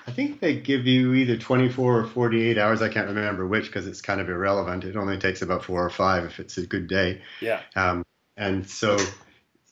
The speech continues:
Speaker 1: you just do that bit, and it's kind of to get to know who the other racers are, I guess, as
Speaker 2: Mm-hmm.
Speaker 1: well. Uh,
Speaker 2: Mm-hmm.
Speaker 1: but really, it's just a test for them and another excuse to set up another party before the real race <laughs> starts.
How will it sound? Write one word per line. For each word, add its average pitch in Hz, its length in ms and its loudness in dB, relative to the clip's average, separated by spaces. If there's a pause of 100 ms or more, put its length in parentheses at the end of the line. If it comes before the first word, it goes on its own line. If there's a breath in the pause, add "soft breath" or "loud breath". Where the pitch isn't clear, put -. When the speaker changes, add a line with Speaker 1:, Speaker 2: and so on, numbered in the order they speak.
(120)
Speaker 1:
you 107 280 2
just 113 240 -2
do 127 140 6
that 98 260 2
bit, 98 340 -4 (100)
and 92 480 -6
it's 120 240 -4
kind 165 240 0
of 98 220 -4 (120)
to - 100 -8
get - 240 -2
to - 60 -8
know 107 140 -4
who 110 120 -4
the 110 100 0
other 107 180 -2
racers 131 360 2
are, 143 180 2
I 143 120 2
guess, 147 260 -4
as 120 120 -6
Speaker 2:
Mm-hmm. 107 80 -6
Speaker 1:
well. 143 400 0
Uh, 101 180 -4
Speaker 2:
Mm-hmm. 127 140 -12
Speaker 1:
but 104 200 -6
really, 123 320 4
it's - 120 -18
just - 240 -4
a 92 40 -6
test 101 340 -4
for 95 120 -6
them 98 260 0
and 95 80 0
another 98 400 0
excuse - 380 -2
to 95 100 -10
set 101 200 0
up 92 120 -2
another 90 240 -2
party 104 340 0
before 90 320 -4
the 87 100 0
real 95 200 0
race 90 240 0
<laughs> - 80 -12
starts. - 500 -2